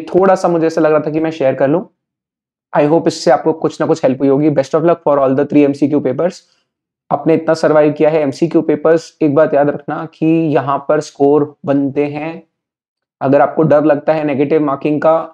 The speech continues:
किस बात का डर है आपको? चालीस गलत करोगे तब भी दस ही कटने हैं। तो अगर आप नेगेटिव का सोच रहे हो तो पॉजिटिव का भी सोचो। सिक्सटी सही हो जाते तो आप हमेशा सेफ हो।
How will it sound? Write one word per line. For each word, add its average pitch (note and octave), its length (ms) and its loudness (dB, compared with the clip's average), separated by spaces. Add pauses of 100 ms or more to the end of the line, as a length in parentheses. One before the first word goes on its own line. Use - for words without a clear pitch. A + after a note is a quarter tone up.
(160)
किस E3 160 2
बात D3 320 0
का D#3 80 0
डर D3 200 0
है C#3+ 60 0
आपको? C3 580 -4
चालीस D3+ 340 4
गलत D#3+ 260 2
करोगे E3 240 2
तब C#3+ 200 0
भी E3 120 6
दस D3 240 0
ही E3+ 80 4
कटने D3+ 360 -4
हैं। C#3 200 -16 (720)
तो C#3 60 0
अगर D3+ 240 4
आप E3 200 0
नेगेटिव D3+ 360 0
का F3 140 0
सोच D#3 280 -2
रहे D#3+ 60 4
हो D#3+ 40 4
तो E3 100 0
पॉजिटिव D#3 440 0
का D#3 100 0
भी D3+ 80 0
सोचो। C#3+ 300 -2
सिक्सटी D3 340 -2
सही D#3+ 180 4
हो D#3+ 100 4
जाते D3+ 300 2
तो - 120 0
आप D3 240 0 (100)
हमेशा D3+ 320 0
सेफ C#3+ 320 0
हो। C3 200 -2